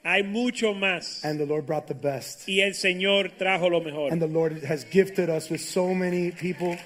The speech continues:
Speaker 1: Y el Señor nos ha dotado con ta-, or, uh, nos ha bendecido con tantas personas.
Speaker 2: And, uh, and then after that, they didn't want me to play the guitar anymore. They're like, "You can't." No, I'm just kidding.
Speaker 1: Y después de eso ya me piden no tocar la guitarra.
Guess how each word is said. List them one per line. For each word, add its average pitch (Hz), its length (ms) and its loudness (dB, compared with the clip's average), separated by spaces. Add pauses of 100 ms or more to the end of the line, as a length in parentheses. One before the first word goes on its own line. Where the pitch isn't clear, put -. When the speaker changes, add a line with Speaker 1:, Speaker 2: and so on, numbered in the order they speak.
(100)
Speaker 1:
Y 220 160 6
el 220 140 8
Señor 220 400 4
nos 226 240 0
ha 220 220 6
dotado 214 480 2
con 196 180 -4
ta-, 214 160 -2
or, 175 320 0
uh, 175 220 2
nos 175 240 -2
ha 196 180 6
bendecido 196 640 0
con 185 180 -4
tantas 185 360 0
personas. 202 720 -6 (460)
Speaker 2:
And, 147 220 -4
uh, 139 80 -2 (100)
and 156 180 -4
then 156 120 -2
after 165 200 -6
that, 151 140 -4
they 160 80 -4
didn't 151 140 -4
want 151 100 -6
me 151 60 -4
to 147 80 -4
play 151 180 -6
the 143 80 -10
guitar 139 340 -8
anymore. 139 360 -6
They're 143 100 -4
like, 139 220 -4
"You 156 80 -6
can't." 151 440 -6
No, 147 200 -10
I'm 123 120 -10
just 131 180 -10
kidding. 123 280 -10
Speaker 1:
Y 190 100 -6
después 202 440 0
de 226 100 4
eso 226 160 -2
ya 214 320 0
me 220 160 0
piden 214 380 -4
no 214 80 -6
tocar 196 320 -6
la 185 100 -2
guitarra. 151 460 -6